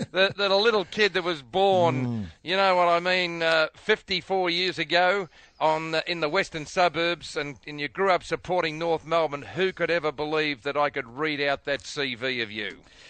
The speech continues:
Speaker 2: Yeah, Rex, it's, it's amazing, isn't it, really, when you think about it? And, you know, I suppose all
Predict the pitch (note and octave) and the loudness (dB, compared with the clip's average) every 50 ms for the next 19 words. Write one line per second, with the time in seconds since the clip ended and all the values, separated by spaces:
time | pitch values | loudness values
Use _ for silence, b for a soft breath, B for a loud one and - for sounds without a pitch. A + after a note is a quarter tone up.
0 | B B B B D#3 D#3 D#3+ D3+ C3+ D3 D#3+ - C#3+ C3+ - - - - B2 B2 | B B B B 2 4 6 6 6 6 4 4 0 -6 -8 -8 -8 -6 -6 -4
1 | - - A#2+ A#2+ C3 C#3+ D3+ C#3+ G#2 A2+ C#3 C#3+ C3 G2+ G#2+ A#2 B2 B2+ B2+ A#2+ | -2 -2 0 2 4 6 6 4 4 2 0 -2 -2 -2 -2 -2 0 0 0 0
2 | A#2 A2+ A2 - - - C3+ G#2+ A#2 G2+ F#2 A2+ A#2 A#2+ B2+ C#3 A2+ A#2 A2+ A2 | 0 0 -2 -2 -2 -4 -4 -4 -4 -2 0 2 2 2 2 0 -2 -2 -4 -2
3 | G#2+ G#2+ - - - G#2+ A2 A#2 A2+ A2 G#2+ A2 - - G#2 - - A#2 A#2+ A#2 | -2 -4 -6 -10 -14 -14 -10 -8 -6 -4 -4 -4 -6 -8 -8 -4 0 0 2 2
4 | A2+ G#2 A#2 B2+ B2 A#2+ A#2 A2+ | 0 0 0 0 2 2 0 -2